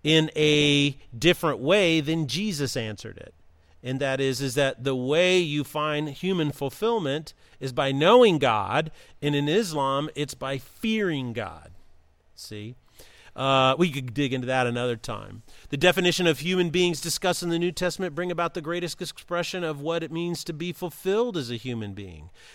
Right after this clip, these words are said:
People are the healthiest when they adopt this definition of what it means to be human. So if you want to sing the happy song, uh, the way you raise your baseline,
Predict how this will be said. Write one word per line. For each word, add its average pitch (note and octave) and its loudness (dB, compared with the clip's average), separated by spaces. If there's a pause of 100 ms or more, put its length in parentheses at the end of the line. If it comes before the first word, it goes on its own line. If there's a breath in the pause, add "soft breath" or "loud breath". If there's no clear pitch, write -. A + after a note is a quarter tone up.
People D#3+ 0
are D#3 0
the D3+ -8
healthiest D3+ -4 (220 soft breath)
when C3+ -4
they C#3 -2
adopt C3+ 0 (220 soft breath)
this C3+ -2
definition C3 -2
of A2 -8
what A#2+ -4
it C3+ -8
means C#3 -2
to C#3+ -2
be B2+ -4 (360 soft breath)
human. F#3 2
So C#3+ 4 (260 loud breath)
if - -4
you D#3 4
want F3 6
to A3+ 8
sing F#3+ 0
the D#3+ 0
happy E3+ 0
song, F3+ 6 (320 loud breath)
uh, D3 6
the C#3 -2
way D#3+ 2
you F3+ 0
raise E3 0
your D3 -4
baseline, C#3 4